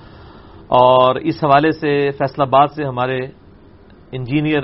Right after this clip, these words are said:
ارشد صاحب تشریف لائے ہوئے ہیں الحمدللہ۔ آ، پہلے بھی یہ تیس جولائی دو ہزار سترہ کو آئے تھے، مسئلہ نمبر ون ایٹی ریکارڈ ہوا تھا،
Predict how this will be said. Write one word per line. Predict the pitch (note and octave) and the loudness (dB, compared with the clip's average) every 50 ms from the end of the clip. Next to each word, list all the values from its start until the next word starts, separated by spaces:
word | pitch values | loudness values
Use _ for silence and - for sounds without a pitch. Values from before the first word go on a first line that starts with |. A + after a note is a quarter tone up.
| - - | -4 -6
ارشد | C3+ C#3 - D#3+ C#3 - | -6 -6 -6 -6 -4 0
صاحب | D3+ C#3 C3 - - - | -2 -2 -2 -2 -8 -12
تشریف | C3+ - - C3 B2+ G#2+ | -12 -12 -10 -12 -12 -6
لائے | A2+ A#2+ B2 C#3+ | -2 0 0 0
ہوئے | C#3+ D3 D3 D3 | 0 0 0 -2
ہیں | D3 D3+ D3 - - - - - - - | -2 -4 -6 -10 -18 -20 -20 -20 -14 -12
الحمدللہ۔ | - A2 - - D3+ C#3+ C#3 C3+ C#3+ C3+ C#3+ D3+ D3+ D3+ - - - - - - - - - - - - - | -10 -10 -6 -6 -4 -4 -2 -2 -2 0 0 0 -2 -2 -10 -20 -20 -20 -20 -20 -20 -20 -20 -20 -20 -20 -8
آ، | - B2+ B2 B2 B2 A#2+ B2 B2 | -4 -2 0 2 2 2 0 -2
پہلے | B2 - - D#3 E3 E3 F3+ | -2 0 2 4 4 4 2
بھی | E3 E3+ F3+ E3+ | 0 -2 -2 0
یہ | E3 E3+ D#3+ E3 - | 0 0 0 -2 -4
تیس | F#3 F#3+ G#3 G#3+ G3+ F#3+ - - - - - - | -2 0 0 0 0 -2 -4 -12 -18 -20 -10 -8
جولائی | D3 B2+ G#2 C#3 D3+ D3 D#3 E3 F3 | -8 -4 0 2 4 4 4 4 2
دو | E3 D3+ D#3 D3+ C#3+ | 2 2 2 2 2
ہزار | C3+ C#3+ D3+ D3+ | 2 2 0 0
سترہ | C#3 - - - C#3+ - F3 F3 F3+ | -2 -4 -6 -8 -4 -2 -2 -2 0
کو | D#3+ D#3+ D3 | 0 2 2
آئے | C3+ D3 F3 | 4 4 2
تھے، | D3 D3 D3 C#3 - - - - - A#2+ | 0 -4 -8 -8 -8 -12 -18 -20 -18 -8
مسئلہ | B2+ C#3 - - D3+ D3+ | -8 -6 -4 -2 -4 -2
نمبر | D3+ C#3+ C#3+ E3 F#3+ | -2 -2 -2 -2 -2
ون | B2+ C3 D#3 D#3+ D#3 D#3 - | 0 0 0 0 -2 -4 -4
ایٹی | D#3+ D3+ D3+ D3+ F#3 E3 D#3 | -2 -2 -2 -2 0 0 0
ریکارڈ | B2+ A2+ B2+ A#2+ B2 B2+ A#2 | 0 2 2 0 0 0 0
ہوا | A2 B2 C#3+ D3 | -2 -2 -2 -2
تھا، | - C#3 C3+ | -2 -6 -10